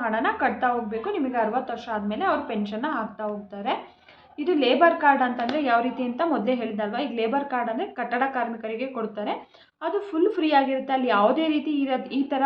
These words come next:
ಪ್ರತಿ ತಿಂಗಳು ಇಷ್ಟು ದುಡ್ಡು ಕಟ್ಬೇಕಂತ ಏನಿರಲ್ಲ, ಅದು totally ಫ್ರೀಯಾಗಿ ಕೊಡ್-, ಕೊಡ್ತಾರೆ. But ಇದು ಈ ಶ್ರಮ್ ಕಾರ್ಡ್ ಅಂತಂದ್ರೆ ಸ್ವಲ್ಪ ನೀವು ಅಮೌಂಟನ್ನ ಕಾಂಟ್ರಿಬ್ಯೂಟ್ ಮಾಡ್ಬೇಕಾಗುತ್ತೆ ಸರ್ಕಾರಕ್ಕೆ. ನೀವು ಅರ್ಧ ಕಟ್ರೆ ಇನ್ನು ಸೆಂಟ್ರಲ್ ಗವರ್ನಮೆಂಟ್ ಅವ್ರು ಅರ್ಧ ಹಾಕಿ, ಇವಾಗ ನೀವು ಐವತ್ತು ರೂಪಾಯಿ ಹಾಕಿದ್ರೆ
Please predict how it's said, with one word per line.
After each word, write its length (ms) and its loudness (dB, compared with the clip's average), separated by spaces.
ಪ್ರತಿ 220 -4
ತಿಂಗಳು 340 0
ಇಷ್ಟು 140 -12
ದುಡ್ಡು 180 -8
ಕಟ್ಬೇಕಂತ 520 -4
ಏನಿರಲ್ಲ, 420 -2
ಅದು 120 -2
totally 340 -4
ಫ್ರೀಯಾಗಿ 420 4
ಕೊಡ್-, 300 -2
ಕೊಡ್ತಾರೆ. 340 -2
But 180 4
ಇದು 120 4
ಈ 40 8
ಶ್ರಮ್ 340 0
ಕಾರ್ಡ್ 160 4
ಅಂತಂದ್ರೆ 360 -2
ಸ್ವಲ್ಪ 320 0
ನೀವು 120 0
ಅಮೌಂಟನ್ನ 540 2
ಕಾಂಟ್ರಿಬ್ಯೂಟ್ 400 0
ಮಾಡ್ಬೇಕಾಗುತ್ತೆ 640 2
ಸರ್ಕಾರಕ್ಕೆ. 560 -2
ನೀವು 300 0
ಅರ್ಧ 140 4
ಕಟ್ರೆ 300 0
ಇನ್ನು 380 2
ಸೆಂಟ್ರಲ್ 380 4
ಗವರ್ನಮೆಂಟ್ 340 6
ಅವ್ರು 240 0
ಅರ್ಧ 140 -2
ಹಾಕಿ, 220 0
ಇವಾಗ 260 4
ನೀವು 100 4
ಐವತ್ತು 240 4
ರೂಪಾಯಿ 260 -4
ಹಾಕಿದ್ರೆ 320 -6